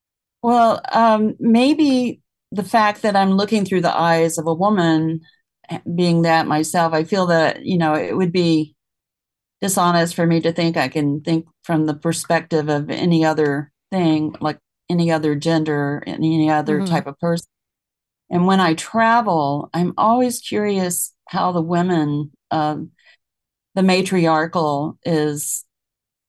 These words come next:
Speaker 1: getting along in their countries. Um, and I won't mention too many specifics, but I can tell if there's a good equal kind of distribution of power between men and women. It's in,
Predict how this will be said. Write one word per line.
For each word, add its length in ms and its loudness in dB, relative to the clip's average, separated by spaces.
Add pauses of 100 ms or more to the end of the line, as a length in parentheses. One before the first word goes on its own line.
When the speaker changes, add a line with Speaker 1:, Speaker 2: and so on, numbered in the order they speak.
(200)
Speaker 1:
getting 260 2
along 500 2
in 120 0
their 160 0
countries. 840 -2
Um, 520 -2 (380)
and 160 -2
I 80 0
won't 320 0
mention 360 0
too 160 0
many 260 2
specifics, 760 -4
but 140 0
I 120 0
can 180 -2
tell 540 0 (600)
if 140 -4
there's 480 0
a 140 0
good 480 0
equal 680 -2 (640)
kind 140 0
of 100 0
distribution 880 0
of 180 -6
power 640 0
between 380 -6
men 220 -2
and 260 -4
women. 400 -4
It's 220 -6
in, 220 0